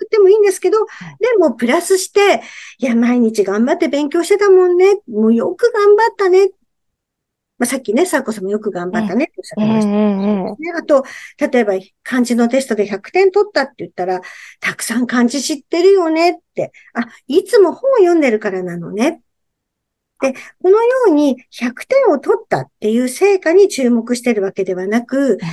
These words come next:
Speaker 1: そこまでの成長や努力というのを褒めてほしいんですね。
Speaker 2: うーん。
Speaker 1: そうすることで、次回、もしテストが百点じゃなくても、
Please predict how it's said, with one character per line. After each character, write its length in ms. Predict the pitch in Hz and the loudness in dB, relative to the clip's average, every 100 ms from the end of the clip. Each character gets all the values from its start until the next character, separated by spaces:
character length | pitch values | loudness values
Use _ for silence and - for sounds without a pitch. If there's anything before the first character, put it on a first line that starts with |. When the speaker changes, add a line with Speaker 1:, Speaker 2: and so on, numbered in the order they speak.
| 151 | -12
Speaker 1:
そ 160 | - 311 | -12 -6
こ 160 | - 427 | 0 2
ま 180 | 466 | 2
で 140 | 453 381 | 4 6
の 200 | 403 403 | 6 4
成 320 | - 285 302 | 0 -2 -2
長 260 | 302 339 349 | 0 0 2
や 160 | 349 | 2
努 140 | 339 392 | 2 2
力 280 | 539 - | 2 0
と 100 | - | -4
い 80 | 269 | -2
う 100 | 254 | 0
の 120 | 254 | 0
を 60 | 262 | 0
褒 40 | |
め 120 | 226 190 | 0 -2
て 100 | 185 | -4
ほ 60 | |
し 160 | 160 185 | -6 -8
い 40 | |
ん 60 | - | -10
で 80 | 160 | -12
す 140 | - | -4
ね。 240 | 262 403 403 - | 0 -2 -4 -14
Speaker 2:
う 40 | |
ー 1400 | 160 175 208 208 214 214 220 220 220 220 226 226 226 226 220 | -4 0 4 6 6 6 4 4 4 4 4 4 4 4 2
ん。 140 | 156 _ _ _ _ _ | -2 _ _ _ _ _
Speaker 1:
そ 200 | - 415 | -2 0
う 40 | |
す 140 | 415 | 0
る 120 | 453 440 | 0 0
こ 140 | 466 | 0
と 180 | 440 320 | 0 0
で、 340 | 339 320 226 - _ | 2 2 0 -4 _
次 180 | 226 320 | -12 -4
回、 520 | 381 320 339 294 220 _ _ _ | -2 0 0 0 -4 _ _ _
も 200 | 202 247 | -4 -2
し 220 | 523 480 - | 0 0 0
テ 140 | 320 | -2
ス 80 | 320 | -4
ト 120 | 254 | -6
が 80 | 190 | -8
百 240 | 175 226 | -10 -10
点 180 | - 339 | -4 -2
じ 80 | 226 | -2
ゃ 40 | |
な 140 | 208 403 | -2 -2
く 100 | - | -4
て 140 | 233 | -4
も、 400 | 214 311 247 - | -2 -2 -2 -6